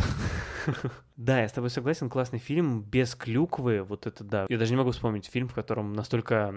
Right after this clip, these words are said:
хорошо без клюквы была показана Россия. Ну, есть какие-то мелкие ошибки из серии, там, когда входят в здание в Москве, и там на, на табличке видна вывеска «Культурный центр Министерства обороны», а там какое-то заседание проходит. Вот, понятно, что, скорее всего, наверное, не в этом здании оно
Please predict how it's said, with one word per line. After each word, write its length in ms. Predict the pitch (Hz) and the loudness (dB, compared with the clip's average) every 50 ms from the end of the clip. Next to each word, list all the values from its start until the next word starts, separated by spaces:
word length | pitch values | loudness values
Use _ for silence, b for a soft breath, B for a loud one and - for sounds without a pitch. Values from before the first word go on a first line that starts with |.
| 110 110 | -8 -10
хорошо 420 | - - 123 113 113 110 - 135 123 | -4 0 2 2 2 2 2 2 2
без 160 | 110 110 - | 2 0 -4
клюквы 340 | - - 117 110 - - 104 | -4 -6 -6 -6 -6 -6 -2
была 180 | 104 107 104 101 | 0 2 2 0
показана 500 | - _ - - - 117 110 104 104 104 | -2 _ -8 -2 0 0 0 0 0 -2
Россия. 280 | 104 104 - - 180 | -4 -4 -6 -6 -4
Ну, 60 | 185 220 | -2 -2
есть 120 | 240 233 | -2 -2
какие-то 320 | - 214 185 190 180 - | -4 -4 -4 -2 0 0
мелкие 380 | 170 165 170 170 160 - - 139 | 2 4 6 4 4 4 2 0
ошибки 340 | 127 - - 131 120 - 110 | 0 0 -2 -4 -4 -4 -6
из 80 | 104 | -4
серии, 220 | - - 117 110 104 | 0 0 0 0 0
там, 140 | - 107 104 | -2 -2 -2
когда 200 | 117 107 117 110 - | 0 0 0 -2 -2
входят 320 | - - 151 143 123 117 113 | 0 4 4 4 4 2 -6
в 60 | 117 | -6
здание 400 | 117 113 147 156 185 185 151 123 | -2 4 6 6 6 8 6 4
в 60 | 117 | 4
Москве, 400 | 120 117 113 - - - 117 104 | 4 0 -2 -2 -2 -2 -2 -2
и 20 | 104 | 0
там 200 | - 123 127 123 | 0 0 0 0
на, 180 | 117 110 107 120 | 0 -2 -4 -4
на 240 | - 113 110 110 107 | -2 -2 -2 -2 0
табличке 540 | - 120 107 113 127 139 - - - 120 - | 0 0 2 2 0 0 0 -2 -6 -6 -4
видна 320 | 107 113 110 117 117 113 | -4 -2 2 2 2 2
вывеска 380 | 110 127 143 147 131 - - - | 4 2 0 0 -2 -8 -12 -6
«Культурный 400 | - 120 113 - 139 131 127 117 | -4 -2 2 4 6 6 6 6
центр 280 | 123 135 127 123 120 | 6 4 2 4 2
Министерства 460 | 110 110 107 - - 123 - - 120 110 | 2 2 0 0 -2 -4 -2 0 -2 0
обороны», 360 | 107 113 110 107 104 101 - - - | 2 2 4 4 2 2 0 -8 -14
а 80 | - | -2
там 140 | - 120 113 | 0 0 2
какое-то 200 | - 117 113 104 | 4 2 0 2
заседание 480 | 107 104 - 117 107 107 101 101 101 98 | 0 -4 -4 -4 -2 -2 -2 -2 -4 -4
проходит. 440 | 95 - 101 - - 107 113 - - | -4 -6 -6 -2 -4 -4 -4 -4 -6
Вот, 280 | - 110 104 101 95 - | -4 0 0 0 0 -2
понятно, 180 | - 104 110 113 | -2 -2 -2 -2
что, 100 | - - | -2 -6
скорее 220 | - - 113 110 110 | -2 0 2 2 2
всего, 200 | - - 110 104 | 2 0 -2 0
наверное, 240 | 104 107 104 107 110 | 0 0 2 4 2
не 80 | 113 | 4
в 60 | 110 | 4
этом 220 | 110 107 - 107 98 | 4 2 2 -2 -6
здании 340 | 95 95 101 98 98 95 95 | -4 -4 -4 -4 -4 -6 -10
оно 160 | 95 - | -10 -12